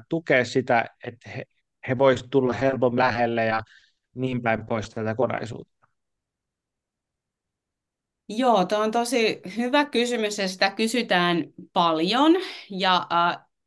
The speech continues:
Speaker 2: vastaan kyllä siihenkin, mutta ihan ekana sanon, koska se on niin tyypillistä, erityisesti ristiriitaisesti kiintyneille ylifokusoitua siihen toiseen,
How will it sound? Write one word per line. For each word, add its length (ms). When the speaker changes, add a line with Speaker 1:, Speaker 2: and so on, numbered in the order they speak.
Speaker 2:
vastaan 640
kyllä 200
siihenkin, 760
mutta 280
ihan 360
ekana 380
sanon, 460
koska 300
se 100
on 160
niin 180
tyypillistä, 720
erityisesti 840
ristiriitaisesti 1040
kiintyneille 800
ylifokusoitua 1200
siihen 520
toiseen, 920